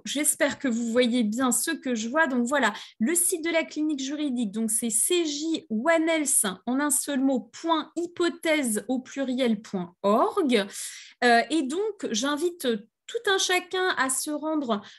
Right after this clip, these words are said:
euh, sur le site parce que vous allez voir plein d'articles, hein, notamment qui ont été réalisés, euh, par les étudiants, euh, aussi bien sur la santé humaine qu'animale, euh, ou environnementale. Euh, et puis aussi, vous avez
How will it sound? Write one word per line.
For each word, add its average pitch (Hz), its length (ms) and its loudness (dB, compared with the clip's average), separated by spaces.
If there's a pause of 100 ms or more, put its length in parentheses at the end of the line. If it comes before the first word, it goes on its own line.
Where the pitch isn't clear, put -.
(100)
euh, 214 180 6
sur - 480 2
le 302 160 4
site - 480 2
parce 262 300 0
que 339 100 -6
vous 277 320 -4
allez 254 240 2
voir 311 400 2 (260)
plein 381 220 0
d'articles, 311 680 -2
hein, 277 100 0
notamment 254 480 -2
qui 330 120 -10
ont 240 60 -2
été 233 220 -4
réalisés, 233 580 -2 (260)
euh, 202 80 2
par 285 280 0
les 247 240 4
étudiants, 240 680 2 (400)
euh, 208 220 2
aussi 302 380 2
bien 330 180 0
sur 302 220 -2
la 247 140 2
santé 247 360 -2
humaine 262 540 -2
qu'animale, 269 800 0 (260)
euh, 196 140 0 (140)
ou 392 260 4
environnementale. 247 1300 2 (340)
Euh, 220 180 6
et 285 160 2
puis - 300 0
aussi, - 360 0 (140)
vous 285 180 -8
avez 285 360 0